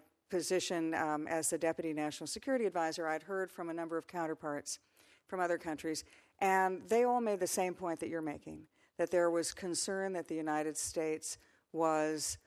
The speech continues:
um, lessening its commitment to the region, was not as concerned about what was happening in the South China Sea, that they saw as an increasingly aggressive China, building a blue water navy, um, and, and kind of muscling its way across the whole Asia-Pacific region. So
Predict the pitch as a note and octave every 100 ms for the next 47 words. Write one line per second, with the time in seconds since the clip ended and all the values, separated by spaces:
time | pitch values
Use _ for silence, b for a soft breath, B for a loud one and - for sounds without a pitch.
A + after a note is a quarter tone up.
0 | b - D#3 D#3 D3+ D3+ - - E3 G#3
1 | A#3 B3 A3+ G#3+ - A3 A3+ A3+ A3+ G#3+
2 | G#3+ G#3+ G#3+ G3+ D#3+ F#3+ G#3 G#3 - G3+
3 | G#3+ G#3 G3+ G3+ G#3 G3 G3+ G3 G#3 G3
4 | G3 F#3+ G3+ F#3 - G3 F#3 F3 G3 F3+
5 | F3+ B B B - D#3+ F#3 F#3 G3+ F3+
6 | F3+ F3 F3+ E3+ - F#3+ G#3 F3+ F3 E3+
7 | E3+ E3 - E3+ - G3+ G3+ G3 F3 F3
8 | E3+ E3+ E3 F#3 F3 E3+ E3 F3 F3 F3
9 | F3 E3+ B B B B D#3+ D#3 D#3 -
10 | E3+ - E3+ E3+ F3+ D#3+ - F3 F3+ F3+
11 | F#3+ E3+ D#3+ D3+ E3+ D#3+ D#3+ D#3 D#3+ D3+
12 | F3+ D#3+ - E3 F3+ E3+ E3 D#3+ E3 D#3+
13 | E3+ D#3+ D3+ E3+ D#3+ D3+ D3+ B B B
14 | B B - F#3+ F3+ F3